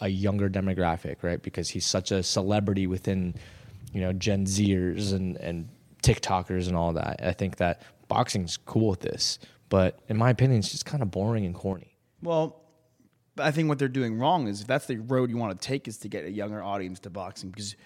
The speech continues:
Speaker 2: you've lost our generation.
Speaker 1: So you're saying bring them to the actual professional, like,
Speaker 2: Well, Mer-
Speaker 1: K-, K B O.
Speaker 2: have a fight with, first of all,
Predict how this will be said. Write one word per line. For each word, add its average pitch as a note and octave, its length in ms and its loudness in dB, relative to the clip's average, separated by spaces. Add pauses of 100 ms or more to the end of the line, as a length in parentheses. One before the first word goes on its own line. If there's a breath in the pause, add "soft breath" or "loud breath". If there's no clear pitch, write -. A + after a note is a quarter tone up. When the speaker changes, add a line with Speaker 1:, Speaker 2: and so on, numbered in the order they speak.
(160 soft breath)
Speaker 2:
you've C#3 180 -4
lost D3 340 4
our B2+ 120 -2
generation. G2 500 -10
Speaker 1:
So D#3 140 2
you're D#3 40 8
saying C#3 280 4
bring D3 320 4
them C3+ 180 4
to C#3 120 0
the A2+ 100 0
actual A#2+ 300 -2
professional, G#2 840 -2 (380)
like, F#2+ 420 -4 (400)
Speaker 2:
Well, A#2 120 -2
Mer- B2 360 4
Speaker 1:
K-, - 180 -4
K A2 60 0
B G#2+ 160 -2
O. F2+ 280 2
Speaker 2:
have D#3 480 4
a B2+ 80 -2
fight D#3+ 500 4
with, B2 180 -2 (120)
first F3+ 260 2
of - 60 -6
all, G#2 280 -2